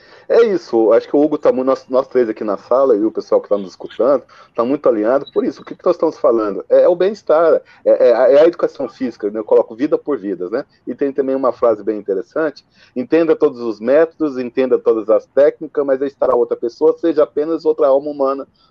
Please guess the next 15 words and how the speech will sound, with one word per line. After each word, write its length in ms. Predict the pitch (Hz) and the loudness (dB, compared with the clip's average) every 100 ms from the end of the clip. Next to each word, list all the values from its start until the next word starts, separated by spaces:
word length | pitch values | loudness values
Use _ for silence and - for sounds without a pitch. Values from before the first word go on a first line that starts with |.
| - | -6
à 100 | 139 | -2
frente 340 | - 135 - | 0 -2 -2
daquilo", 420 | 131 - 113 92 | -6 -6 -6 -6
né? 140 | 104 131 _ _ - | -8 -12 _ _ -2
Acho 140 | 127 | -2
que 60 | 165 | 2
o 40 | |
grande 200 | 185 208 | 0 0
segredo 280 | - 180 185 | 0 -2 0
é 60 | 165 | 0
esse: 340 | 107 - 92 - _ - | 0 -4 -12 -14 _ 0
é 100 | 131 | 0
não 180 | 139 156 | 2 0
se 120 | 170 | -2
importar 300 | 165 139 139 | -2 0 0